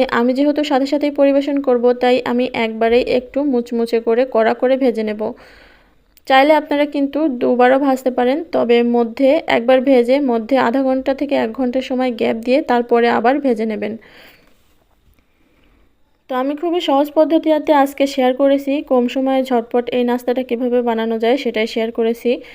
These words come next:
তো এভাবে করেই আমি সবকটা ভেজে নিয়েছি, আর দেখতেই পারছেন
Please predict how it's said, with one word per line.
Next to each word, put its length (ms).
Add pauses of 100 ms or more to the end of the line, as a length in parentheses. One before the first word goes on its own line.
(720)
তো 80
এভাবে 340
করেই 300
আমি 220
সবকটা 440
ভেজে 280
নিয়েছি, 420
আর 120
দেখতেই 360
পারছেন 360